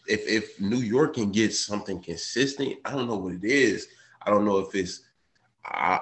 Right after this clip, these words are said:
I don't know if it's the award. I don't know what it is, but he, man, he been balling different.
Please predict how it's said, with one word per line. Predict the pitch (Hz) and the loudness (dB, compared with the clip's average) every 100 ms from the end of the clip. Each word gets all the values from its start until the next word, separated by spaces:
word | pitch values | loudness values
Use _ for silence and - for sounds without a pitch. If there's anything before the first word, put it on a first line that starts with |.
| - | 0
I | 113 | 2
don't | 120 | 2
know | 107 95 | 2 0
if | 92 | -2
it's | 98 - | -4 -4
the | - | -4
award. | 90 - 95 123 120 117 | -6 -6 0 4 4 4
I | 110 | 2
don't | 110 | 0
know | 101 | 0
what | 98 104 | 0 0
it | |
is, | 101 95 87 | 0 -2 -4
but | 78 90 | -8 -8
he, | 117 113 | -6 -4
man, | 104 90 87 | -2 -2 -4
he | 95 | -4
been | 110 92 | -2 0
balling | 95 104 92 87 | 4 4 2 -2
different. | 85 101 - | -2 -4 -6